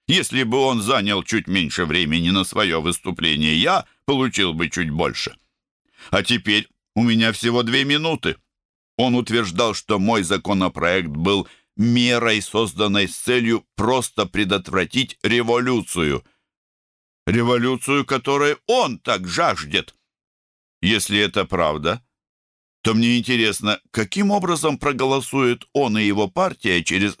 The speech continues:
две минуты. После слов благодарности и совета уважаемого главного министра, совета, которому, я надеюсь, последуют землевладельцы,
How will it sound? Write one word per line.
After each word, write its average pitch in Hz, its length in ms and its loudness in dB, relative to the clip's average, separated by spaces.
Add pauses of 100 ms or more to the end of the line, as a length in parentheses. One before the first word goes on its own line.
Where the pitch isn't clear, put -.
две 107 260 2
минуты. 98 640 0 (800)
После 120 400 0
слов 104 340 0
благодарности 90 920 0
и 92 240 0
совета 87 640 0 (140)
уважаемого 82 800 0
главного 69 680 0
министра, 80 680 0 (960)
совета, 67 580 0
которому, 78 540 0
я 78 180 0
надеюсь, 78 500 0
последуют 80 760 -2
землевладельцы, 73 1080 -2